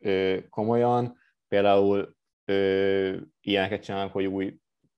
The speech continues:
projektektől kérnek V S spotokat, cserébe lehet ott használni a tooljukat, szóval igazából mindig odaadják a, a toolt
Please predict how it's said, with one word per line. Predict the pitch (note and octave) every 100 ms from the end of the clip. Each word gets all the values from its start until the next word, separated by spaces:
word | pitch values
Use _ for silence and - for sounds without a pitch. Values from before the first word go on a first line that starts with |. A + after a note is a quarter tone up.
| _ _ - -
projektektől | G#2+ F#2+ F#2+ G2 - G2 G#2
kérnek | - G#2 F#2+ -
V | G2 F#2+
S |
spotokat, | - A2 B2 A2+
cserébe | - G2+ F#2+
lehet | F#2+ F#2+ F#2
ott | F#2
használni | G2 F#2 F#2+ F#2+
a | -
tooljukat, | G#2 G#2 A2+ A#2
szóval | - G2
igazából | F#2+ F#2+ G2+ G2 G2
mindig | G#2 G#2 F#2 F#2+
odaadják | F#2+ F#2+ F#2+ F#2 F2+
a, | F#2+ F#2+ - _ _ _ _ -
a | G2 -
toolt | G#2+ G2+ A2+ C#3 -